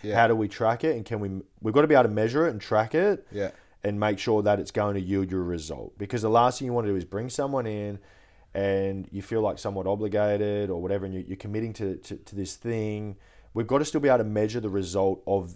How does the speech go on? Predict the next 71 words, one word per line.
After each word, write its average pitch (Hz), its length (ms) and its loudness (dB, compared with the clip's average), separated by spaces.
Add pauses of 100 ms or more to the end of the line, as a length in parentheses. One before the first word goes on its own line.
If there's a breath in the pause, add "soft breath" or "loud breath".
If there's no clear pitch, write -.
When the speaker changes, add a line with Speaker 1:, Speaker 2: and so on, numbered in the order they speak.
Speaker 2:
you 98 220 -4
doing 90 420 -4
this, 52 260 -14
right? 92 360 2
Speaker 1:
Yeah. 95 180 -4 (120)
Speaker 2:
So 107 120 -2
as 101 120 -2
long 131 200 2
as 120 100 -4
we 110 140 -2
can 92 100 -10
put 107 160 -6
those 101 220 2
metrics - 440 -6
in 87 120 -8
place 127 500 0
to - 60 -14
be 101 80 0
able 95 100 4
to 92 60 -4
make 95 160 -4
sure 95 200 -2
that 92 160 0
it's 82 140 -8
a 92 40 -8
measurable 92 520 -4
thing, 165 460 -6
Speaker 1:
Yeah. 110 200 0 (200)
Speaker 2:
then 110 200 -4 (180)
let's, 110 320 0
let's 110 200 0
go, 98 220 0
like, 107 200 4
like, 90 300 -4
go 110 220 6
for 87 220 -4
it. 78 60 -8
Let's 95 160 -4
get 107 180 0
it 95 100 -2
done. 92 380 -4 (120)
Speaker 1:
I 110 120 0
think 151 220 -2
that's 123 180 0
probably 117 280 -4
the 104 100 -2
Speaker 2:
When 120 120 4
I 113 40 4
say 98 60 0
Speaker 1:
hardest 101 200 2
Speaker 2:
let's, 95 260 -2
I'm 95 120 -4
just 92 200 -10
referring 95 420 -4
to 92 100 -8
you. 90 260 -4
But - 120 -10
you 127 80 0
Speaker 1:
Yeah, 143 100 6
Speaker 2:
get 135 60 4
what 131 60 0
Speaker 1:
no, 135 60 4
Speaker 2:
I 135 40 4
Speaker 1:
no, 127 60 0
no, 123 80 4
Speaker 2:
mean. 101 80 2
Speaker 1:
I 127 60 4
understand 120 280 0
what 87 40 0
Speaker 2:
Yeah. - 0 -
Speaker 1:
you're 95 60 -2